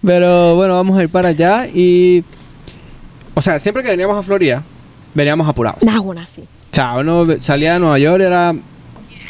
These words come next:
Speaker 1: bueno, lo máximo que tuvimos fue una semana, que fue el, los días
Speaker 2: Mm.
Speaker 1: libres que pedimos todas las vacaciones en cápsula.
Speaker 2: Ajá. Que
Speaker 1: Y que
Speaker 2: teníamos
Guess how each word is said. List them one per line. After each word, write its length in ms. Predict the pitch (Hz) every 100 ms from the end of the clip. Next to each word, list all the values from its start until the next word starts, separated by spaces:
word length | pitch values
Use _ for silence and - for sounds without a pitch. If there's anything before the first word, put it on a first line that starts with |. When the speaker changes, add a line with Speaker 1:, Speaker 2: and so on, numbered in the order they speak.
| -
Speaker 1:
bueno, 200 | - 180
lo 100 | 180
máximo 260 | 160 185 240
que 60 | 196
tuvimos 220 | 160 185
fue 100 | 220
una 120 | 214
semana, 560 | 208 143 135 147 135 131
que 80 | -
fue 140 | 120 143
el, 520 | 147 147 143 98 101
los 160 | 143
días 200 | 143 156
Speaker 2:
Mm. 40 | 151
Speaker 1:
libres 260 | 175 175
que 80 | 156
pedimos 360 | 139 131 147 151
todas 120 | 160
las 100 | 147
vacaciones 480 | 135 131 123 151 156
en 160 | 156 143
cápsula. 400 | 151 - - -
Speaker 2:
Ajá. 320 | 196 175 247 - _ _ _ _ _ -
Que 80 |
Speaker 1:
Y 20 | 247
que 40 |
Speaker 2:
teníamos 180 | -